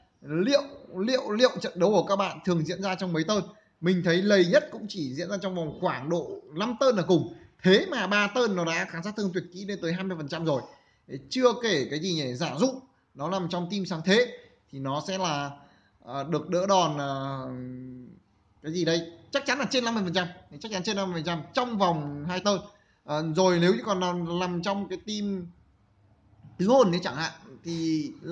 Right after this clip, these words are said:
bốn mươi phần trăm khả năng tuyệt kỹ cộng thêm hai mươi phần trăm là sáu mươi phần trăm khả năng tuyệt kỹ, tức là nó như là một con Yashiro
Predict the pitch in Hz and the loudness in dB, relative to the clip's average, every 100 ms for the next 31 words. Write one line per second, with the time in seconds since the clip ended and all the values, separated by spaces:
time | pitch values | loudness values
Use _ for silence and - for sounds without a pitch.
0 | 170 - _ - 202 294 269 196 196 180 | -14 -18 _ 2 2 4 -2 -2 0 -2
1 | 190 202 175 147 180 233 240 247 - 214 | -2 -2 -4 -4 -6 -6 -4 -4 -2 -2
2 | 196 202 185 165 180 170 139 - 208 349 | 0 -2 -2 -4 -4 -6 -6 -2 -2 -2
3 | 277 180 185 170 165 175 185 170 - 220 | -2 -2 -2 -4 -6 -6 -6 -8 -8 -10
4 | 226 _ _ 311 233 208 170 180 247 302 | -12 _ _ -4 2 2 2 0 -2 0
5 | 247 185 170 185 190 196 - 190 | 0 2 2 2 2 -2 -2 -2